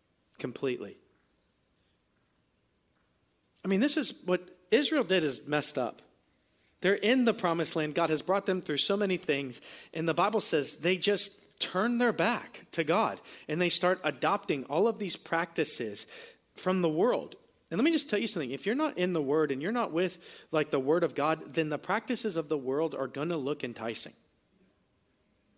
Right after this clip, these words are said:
Look, guys, like, sin is enticing. Adam and Eve sin in perfect relationship with God.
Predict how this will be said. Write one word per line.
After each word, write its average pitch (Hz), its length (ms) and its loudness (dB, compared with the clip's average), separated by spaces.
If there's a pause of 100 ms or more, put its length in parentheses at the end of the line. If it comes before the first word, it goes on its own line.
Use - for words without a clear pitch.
(480)
Look, 220 460 0
guys, 170 280 4
like, 180 300 2 (180)
sin 254 540 2
is 196 240 0
enticing. 196 720 0 (1080)
Adam 247 280 4
and 208 120 4
Eve 220 160 4
sin 202 300 0
in 180 100 0
perfect 196 340 -2
relationship 160 800 0
with 147 140 -2
God. 151 300 0